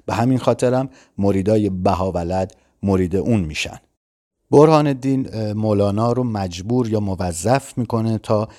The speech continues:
کتاب پدرش یعنی معارف رو که مجموعهٔ یادداشت‌های شخصی و واردات روحانی سلطان العلما بوده رو بخونه و در احوالات پدرش تأمل کنه. گفته می‌شه هزار بار این کتاب رو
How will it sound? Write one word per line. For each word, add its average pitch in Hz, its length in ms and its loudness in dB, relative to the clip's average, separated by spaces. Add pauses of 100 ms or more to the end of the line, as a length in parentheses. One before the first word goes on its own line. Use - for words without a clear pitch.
(200)
کتاب 110 440 2
پدرش 110 720 -2
یعنی 95 200 -2
معارف 95 600 -2
رو 107 140 -2
که 104 140 -6
مجموعهٔ 90 460 -4
یادداشت‌های 85 840 -2
شخصی - 720 -4
و 85 80 -4
واردات 87 640 -2
روحانی 92 600 -2
سلطان 104 460 -2
العلما 87 500 -4
بوده 85 260 -6
رو 80 180 -6 (500)
بخونه 117 500 2
و 95 120 0
در 87 240 -4
احوالات 82 520 -4
پدرش 82 580 -6
تأمل 90 520 -2
کنه. 78 260 -8
گفته 90 300 -2
می‌شه 123 320 0 (340)
هزار 117 560 2
بار 117 420 -2
این 104 180 -4
کتاب 90 440 -4
رو 90 180 -4